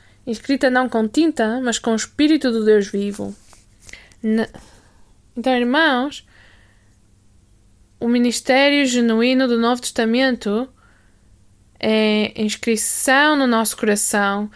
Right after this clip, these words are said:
com a tinta divina e mística. E esta tinta divina e mística é o Espírito do Deus vivo.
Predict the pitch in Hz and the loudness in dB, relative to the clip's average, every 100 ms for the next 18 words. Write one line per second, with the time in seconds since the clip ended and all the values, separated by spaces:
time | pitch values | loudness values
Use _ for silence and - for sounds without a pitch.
0 | - - - 226 220 220 262 240 220 226 | -20 -14 -4 0 0 0 0 2 0 0
1 | 214 247 262 269 269 - 247 240 233 226 | 0 2 2 2 0 -2 0 2 2 -2
2 | - 208 - - - - - - 247 226 | -4 -8 -8 -10 -12 -18 -16 -4 0 2
3 | 233 233 262 254 226 220 254 247 262 320 | 0 0 -2 0 0 0 0 0 0 0
4 | - 214 202 208 247 _ _ _ _ _ | -2 -4 -4 -6 -8 _ _ _ _ _
5 | _ _ _ _ _ _ - 220 214 - | _ _ _ _ _ _ 0 0 0 -2
6 | 311 320 269 247 233 214 214 202 196 190 | 0 2 0 -2 0 4 4 2 -2 -6
7 | 196 196 196 | -6 -8 -8